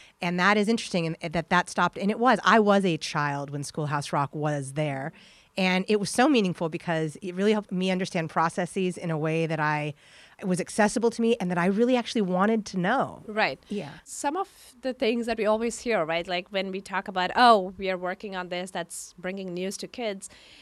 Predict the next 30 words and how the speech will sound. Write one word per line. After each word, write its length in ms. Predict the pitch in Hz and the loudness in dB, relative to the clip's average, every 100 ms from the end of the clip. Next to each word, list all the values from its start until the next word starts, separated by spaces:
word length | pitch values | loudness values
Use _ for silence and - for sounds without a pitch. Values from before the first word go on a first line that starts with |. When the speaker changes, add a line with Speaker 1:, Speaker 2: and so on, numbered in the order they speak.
| - - | -20 -2
Speaker 2:
there's 240 | 254 285 | 0 2
always 380 | 247 285 302 277 | 2 2 0 -6
this 140 | 247 | -4
interesting 480 | 220 233 233 220 220 | -6 -6 -10 -10 -10
kind 160 | 202 190 | -10 -12
of 180 | 175 _ | -12 _
pause 460 | - 220 190 190 196 | -10 -4 -2 -2 -4
where 100 | 190 | -8
people 300 | 202 226 269 | -10 -10 -6
are 100 | 247 | -4
like, 220 | 233 240 | -4 -6
"But, 180 | 285 262 - | -6 -6 -8
you 100 | 254 | -12
know, 140 | 269 | -12
should 300 | 254 - - | -12 -14 -12
kids 240 | - 349 - | -10 -8 -6
really 320 | 285 285 247 | -6 -4 -6
know 360 | 190 185 190 | -6 -6 -6
what's 280 | 202 208 202 | -6 -8 -10
happening?" 540 | 202 208 214 208 214 196 | -10 -10 -8 -8 -6 -8
And 100 | 180 - - 233 | -10 -16 -18 -10
there 160 | 262 | -8
is 100 | 269 | -8
an 140 | 262 240 | -8 -10
entire 440 | 247 - 320 359 | -10 -10 -10 -8
segment 600 | 339 285 247 240 214 - | -8 -10 -8 -10 -10 -10
which 180 | 220 220 | -12 -10
is 160 | 208 | -12
worried 420 | 185 214 233 175 175 | -2 0 2 0 0
that 200 | 170 | -2